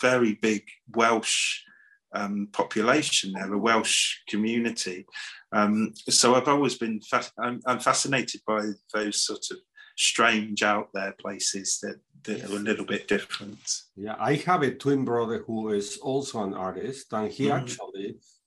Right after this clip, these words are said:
Speaker 2: lived in London for a while. He
Speaker 1: Great.
Speaker 2: absolutely loved it. He made
Speaker 1: Yeah.
Speaker 2: great friends, and it's a great, very artistic place as well.
Speaker 1: Yeah, absolutely. So what does your brother paint,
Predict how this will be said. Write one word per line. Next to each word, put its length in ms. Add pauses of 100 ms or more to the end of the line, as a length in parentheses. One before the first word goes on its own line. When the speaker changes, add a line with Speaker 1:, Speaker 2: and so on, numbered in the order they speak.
(100)
Speaker 2:
lived 480
in 540
London 520
for 200
a 80
while. 480 (600)
He 260
Speaker 1:
Great. 20 (100)
Speaker 2:
absolutely 560
loved 400
it. 160
He 140
made 200
Speaker 1:
Yeah. 140
Speaker 2:
great 220 (100)
friends, 500
and 400
it's 220
a 80
great, 380 (320)
very 340
artistic 720
place 320
as 160
well. 240
Speaker 1:
Yeah, 460
absolutely. 500 (380)
So 240 (120)
what 300
does 200
your 140
brother 340
paint, 340